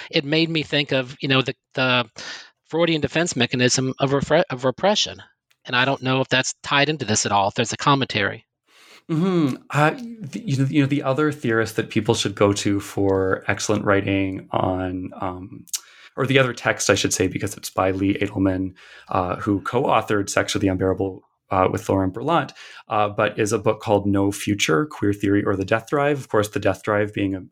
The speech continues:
Speaker 2: a, a important part
Speaker 1: Yeah.
Speaker 2: of Freud's, uh,
Speaker 1: Mm-hmm.
Speaker 2: you know, taxonomy of, of terms. And essentially what Edelman argues in No Future is that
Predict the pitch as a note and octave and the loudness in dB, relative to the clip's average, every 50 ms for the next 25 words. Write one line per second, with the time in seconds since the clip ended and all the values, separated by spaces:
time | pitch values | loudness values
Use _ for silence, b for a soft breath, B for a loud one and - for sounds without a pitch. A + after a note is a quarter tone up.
0 | _ - F#2 F2+ F2+ F2 F2+ F2+ - _ A2 G2 G2 - - G2+ - - G2+ - | _ -6 -6 -4 -6 -8 -10 -12 -16 _ -10 -10 -10 -6 -4 -4 -2 -2 -4 -2
1 | - - A2 A2+ B2 B2 B2 B2+ B2 A#2 G#2+ G2 F#2+ G2 G2+ G#2 G#2 - b b | -2 -2 0 2 2 2 2 2 0 -2 -2 -2 0 0 0 0 -2 -8 b b
2 | b b b b b b b - F#2 F#2 F#2+ F#2 A#2+ A2+ B2+ C3 B2+ - - _ | b b b b b b b -10 -6 -4 -2 -2 -2 -4 -6 -10 -12 -14 -16 _
3 | E3 G#2+ G2 F#2+ F#2+ F#2+ - - G2 F#2+ - - G2+ G2+ G2+ G2+ G2+ G2+ G2+ G2 | -10 -8 -6 -6 -8 -8 -2 0 0 0 0 -2 -2 0 2 2 2 2 0 -2
4 | - - - - G#2 - - - - G#2 G#2+ A#2 C3 D3 D#3 - B B B B | -6 -10 -12 -12 -12 -10 -10 0 2 2 2 2 0 -2 -6 -8 B B B B
5 | B B B _ - A#2 A2+ A#2 A2+ - C3 - - C3+ C3+ C3+ - - C3+ B2 | B B B _ -2 0 0 0 0 -2 -4 2 2 2 2 2 0 -2 -2 -2
6 | A#2 A2 A2 G#2 G2+ - - A#2 A#2+ B2 B2 B2 A#2+ A2 G#2 - G2+ G2 F#2 F2 | 0 2 0 0 0 -2 -4 -2 0 2 2 2 2 0 0 0 0 0 0 2
7 | G2 G2 G2 F#2+ - - - G2 F#2+ G2 G2 F#2+ G2 G2 F#2+ - - - D3 E3 | 0 0 0 0 -2 -4 -4 0 0 2 2 2 2 0 -2 -4 -8 -4 -2 -2
8 | F3+ F3 - - G#2 G2 G2 G2+ - - A2+ G2+ - - G#2 G2+ - | -2 0 0 0 0 2 0 0 -2 -2 -4 -2 2 2 0 0 0